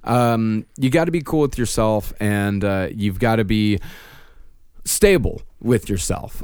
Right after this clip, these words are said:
Uh, and I think this is something to, you know, talk to your therapist about. Uh, and you talk to them to, like, Hey,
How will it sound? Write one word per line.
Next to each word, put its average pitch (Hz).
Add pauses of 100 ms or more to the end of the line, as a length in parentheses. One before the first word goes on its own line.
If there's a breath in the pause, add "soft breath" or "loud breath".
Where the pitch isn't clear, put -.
Uh, 110
and 127
I 139
think 208
this 247
is -
something 190
to, 143
you 143
know, 123
talk 139
to 165
your 147
therapist -
about. 90 (280 loud breath)
Uh, 107
and 113
you 117
talk 151
to 151
them 139
to, 123
like, 113
Hey, 147